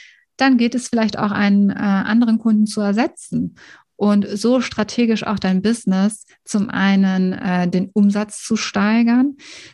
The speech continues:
zum anderen aber auch so einzuteilen, dass du dir aktiv deine Auszeiten planst, weil die sind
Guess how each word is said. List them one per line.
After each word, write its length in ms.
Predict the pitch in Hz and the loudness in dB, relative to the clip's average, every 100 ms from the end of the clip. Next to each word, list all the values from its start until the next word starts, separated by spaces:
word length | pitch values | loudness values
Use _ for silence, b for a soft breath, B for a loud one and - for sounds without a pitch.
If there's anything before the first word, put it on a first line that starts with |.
| _ | _
zum 300 | - 208 - | 0 0 0
anderen 500 | 220 294 294 202 196 | 0 2 2 2 0
aber 540 | - 185 180 - 180 | 0 0 -2 -2 -2
auch 240 | 196 208 - - | -2 -2 -12 -4
so 260 | 185 220 | 0 2
einzuteilen, 720 | 269 185 190 190 190 196 190 196 | 0 0 0 -2 -6 -2 0 0
dass 180 | 202 | 0
du 100 | - | -2
dir 180 | 190 190 | -2 -2
aktiv 340 | - 220 - 202 | -2 -6 -6 -2
deine 340 | 190 180 - | 0 0 0
Auszeiten 640 | 190 208 - 180 175 175 | -2 -2 -2 -2 0 -6
planst, 600 | - 226 226 185 208 - | -4 -2 2 2 0 -2
weil 180 | - 196 | -2 2
die 200 | 196 220 | 2 2
sind 240 | 214 214 | 2 0